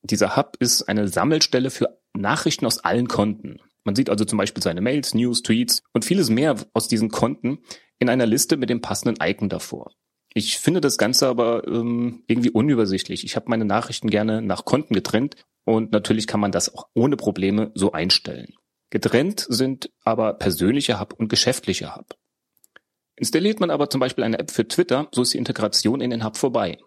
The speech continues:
Das scheint nur mit den in BlackBerry O S zehn integrierten Konten zu funktionieren.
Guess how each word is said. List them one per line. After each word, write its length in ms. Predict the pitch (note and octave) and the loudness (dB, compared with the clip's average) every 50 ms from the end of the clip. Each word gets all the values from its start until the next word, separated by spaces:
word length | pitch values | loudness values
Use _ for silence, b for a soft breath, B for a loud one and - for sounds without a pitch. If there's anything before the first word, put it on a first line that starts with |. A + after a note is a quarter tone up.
| _ _ _ _ _ _ - | _ _ _ _ _ _ -2
Das 300 | - - - - - - - | 2 2 2 2 0 0 -2
scheint 420 | - - - A2 A#2 C#3 - - | -2 0 2 0 0 -2 -2 0
nur 180 | B2 B2+ D#3 D#3+ | 0 2 2 2
mit 200 | D3 C#3 C#3 - | 2 0 0 0
den 240 | C3 B2 B2 B2 - | 0 0 0 -2 -2
in 280 | - A2 A2+ A2+ G#2 | 0 0 0 0 -2
BlackBerry 380 | A2 A2+ G#2+ - - A#2 A2+ A#2+ | -2 -2 -2 -2 -2 -4 -2 -2
O 140 | - - G#2+ | -2 0 0
S 260 | A#2 - - _ _ - | 0 0 0 _ _ -4
zehn 340 | - - - B2 C#3 D3 | -2 0 2 2 2 0
integrierten 600 | C3 G#2+ F#2+ A2 G#2 - - - G2+ - - B2 | -2 -4 -4 -4 -6 -4 -4 -4 -4 -2 -2 -4
Konten 360 | G#2+ - - G#2+ G#2+ G#2+ A2 - | -2 0 0 0 0 0 -4 -4
zu 100 | - - | -4 -6
funktionieren. 640 | - - F2+ - - - D#2+ D#2+ D2+ C#2+ C#2+ | -6 -6 -6 -4 -4 -6 -6 -10 -10 -12 -14